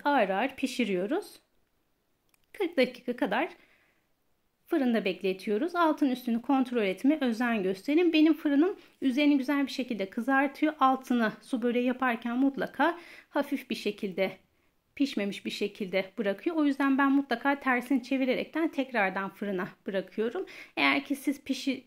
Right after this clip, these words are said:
altı piştiyse tekrardan fırına vermeyin. Evet, böreğim pişti. Muhteşem bir börek oluyor. Mutlaka ve mutlaka yapmanızı tavsiye ederim. Ee, bu tepsi ölçülerinde otuz beş kırk dilim rahat bir şekilde elde edebilirsiniz.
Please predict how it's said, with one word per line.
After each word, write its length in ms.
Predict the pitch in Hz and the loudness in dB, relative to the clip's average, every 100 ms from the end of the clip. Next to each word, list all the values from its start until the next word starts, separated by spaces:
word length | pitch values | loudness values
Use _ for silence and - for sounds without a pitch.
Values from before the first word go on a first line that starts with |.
| - | -2
altı 480 | 247 247 - 262 254 | 0 0 0 -2 0
piştiyse 640 | 269 - - 208 - 339 339 - - | -4 -4 -4 -4 -4 -6 -8 -20 -8
tekrardan 500 | 320 233 202 190 208 | -6 -2 -2 0 -2
fırına 420 | - 240 214 277 | 0 -2 0 2
vermeyin. 560 | 262 233 185 240 359 - _ - | 2 2 0 -2 -2 -6 _ -6
Evet, 300 | 226 233 - | -6 -4 0
böreğim 420 | 294 240 254 262 | 2 4 2 0
pişti. 400 | - 233 - 233 | -4 -8 -6 -2
Muhteşem 680 | 277 277 302 277 285 277 226 | 0 0 -4 -2 2 2 2
bir 200 | 233 214 | -2 -2
börek 320 | 220 214 - | -4 -4 -6
oluyor. 220 | 202 208 | -6 -2
Mutlaka 520 | 247 262 226 - 202 | -4 -4 -8 -6 -6
ve 60 | 214 | -4
mutlaka 420 | 240 247 202 247 | -4 -6 -8 -4
yapmanızı 640 | 247 220 220 220 196 240 | -2 -2 -2 -4 -4 -8
tavsiye 480 | - 208 196 - 208 | -4 -4 -4 -4 -4
ederim. 320 | 185 220 294 349 - - - _ | -4 -4 -4 -4 -12 -20 -20 _
Ee, 220 | 226 240 | -4 -2
bu 100 | 359 | -4
tepsi 340 | 349 320 294 302 | -2 -2 0 0
ölçülerinde 640 | 262 262 - 233 208 233 | 0 0 -2 -2 0 -2
otuz 380 | - 277 269 247 | -4 -6 -6 -2
beş 220 | 277 - | -2 -4
kırk 280 | - 285 - | -4 -6 -2
dilim 260 | 196 247 254 | 0 0 0
rahat 300 | 277 262 226 | -2 -4 -6
bir 40 | |
şekilde 500 | - 214 214 208 240 | -6 -6 -6 -4 -2
elde 160 | 233 233 | -2 -2
edebilirsiniz. 920 | 233 233 214 202 - 311 311 339 | -2 -4 -4 -4 -6 -2 -2 -4